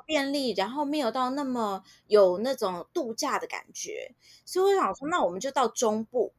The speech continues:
因为中部有一些秘境，然后我就觉得贵河那边，因为他，在他们的那个年代有一个电影叫做《贵河大桥》，我不晓得你们知不知道，你们可能不知道，那，哎，不知道人麻烦 Google 一下啊，那个电影超级无敌有名。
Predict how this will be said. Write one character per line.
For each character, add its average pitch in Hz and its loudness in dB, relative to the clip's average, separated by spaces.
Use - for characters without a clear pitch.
因 277 0
为 - 2
中 339 -2
部 349 0
有 - 2
一 - 2
些 233 -2
秘 247 -6
境， 160 -2
然 202 2
后 277 0
我 208 2
就 277 -10
觉 269 2
得 214 4
贵 349 0
河 175 -6
那 220 -4
边， 208 -4
因 277 -4
为 330 -6
他， - -12
在 381 -2
他 339 -6
们 370 -2
的 208 2
那 240 -2
个 226 -2
年 165 -6
代 185 -4
有 175 -2
一 277 -10
个 339 -6
电 349 0
影 151 -12
叫 202 -10
做 240 -8
《贵 294 2
河 - -8
大 220 -4
桥》， - -10
我 208 0
不 262 -4
晓 - -8
得 381 -2
你 381 -8
们 - -8
知 - -20
不 392 -16
知 440 -6
道， 370 0
你 214 -2
们 294 0
可 330 0
能 202 0
不 240 -6
知 247 0
道， 320 8
那， - 2
哎， 403 8
不 427 4
知 440 0
道 427 12
人 269 4
麻 247 6
烦 277 0
Google 277 4
一 - 2
下 233 4
啊， 214 6
那 427 0
个 415 8
电 440 8
影 233 2
超 381 6
级 233 0
无 240 0
敌 254 -2
有 190 4
名。 120 -12